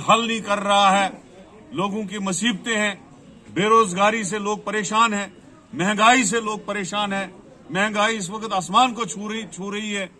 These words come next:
लिहाजा इन सभी इशुओं को लेके, खासकर स्टेटहुड को लेके और जम्मू और कश्मीर के जो इशू होंगे दोनों रीजन्स में, उनको लेके हम आगे बढ़ेंगे।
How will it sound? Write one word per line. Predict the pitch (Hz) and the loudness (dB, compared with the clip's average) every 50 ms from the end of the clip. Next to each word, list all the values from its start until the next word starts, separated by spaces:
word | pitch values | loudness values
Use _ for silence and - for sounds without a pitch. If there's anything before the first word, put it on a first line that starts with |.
| - - - - - - - - - - - - - | -20 -20 -20 -20 -20 -20 -20 -20 -20 -20 -20 -12 -4
लिहाजा | 143 175 196 208 202 220 233 226 202 - - - - - - - - - | 0 2 2 4 6 6 4 4 4 0 -8 -18 -20 -20 -20 -20 -16 -12
इन | 185 214 220 | -10 -8 -6
सभी | 190 - - 202 208 208 254 254 233 | -6 -2 0 0 2 2 2 0 0
इशुओं | 220 170 - 214 220 220 | -2 -4 -6 -8 -10 -10
को | 190 208 208 | -8 -6 -6
लेके, | 202 208 208 208 208 214 208 208 202 196 - - - - - - - - - | -4 -4 -4 -4 -4 -2 -2 -4 -4 -4 -10 -18 -20 -20 -20 -20 -20 -20 -18
खासकर | - - 196 226 240 233 - - - 226 196 | -4 4 6 8 8 8 6 4 -2 -4 -4
स्टेटहुड | - - - 214 247 269 240 214 208 226 202 202 | -4 -4 -4 0 0 0 0 0 -2 -4 -4 -4
को | 180 214 208 | -4 -4 -4
लेके | 202 202 202 185 - 208 202 196 185 - - - - - - - - - - - - | -2 -2 -4 -4 -2 -2 -2 -2 -2 -6 -14 -20 -20 -20 -20 -20 -20 -20 -20 -18 -6
और | 202 214 226 247 240 220 185 - - - - - - - - - - - - - - - - - - - - | 0 4 6 6 6 6 4 -2 -10 -20 -20 -20 -20 -20 -20 -20 -20 -20 -20 -20 -20 -20 -20 -20 -20 -20 -16
जम्मू | 110 - 196 226 233 254 269 262 254 | -4 -2 -2 -2 0 0 2 4 4
और | 233 226 | 4 4
कश्मीर | - 214 202 - - 208 254 269 247 | 2 -4 -6 -6 -4 -2 0 0 0
के | 196 254 233 | 0 -2 -2
जो | 185 226 214 | -2 -4 -6
इशू | 214 202 160 247 269 | -4 -4 -2 -2 0
होंगे | 240 214 208 202 202 208 185 165 - - - - - - - - - - - | 0 0 0 0 -2 -2 -2 -4 -8 -16 -20 -20 -20 -20 -20 -20 -20 -20 -6
दोनों | - 185 233 262 269 262 254 | -2 0 2 2 4 4 2
रीजन्स | 247 240 185 226 240 226 202 180 185 | 2 2 0 0 0 0 -2 -4 -4
में, | 202 202 | -2 -2
उनको | 202 214 240 240 - 233 220 | -2 -2 -4 -6 -2 -2 -2
लेके | 214 208 208 202 175 202 202 | 0 0 -2 -2 -2 -4 -2
हम | 190 196 196 196 | 0 0 0 2
आगे | 185 180 185 185 196 | 2 2 2 0 -4
बढ़ेंगे। | 180 156 165 185 202 220 220 220 233 240 233 | -4 -2 0 0 0 0 0 0 0 0 0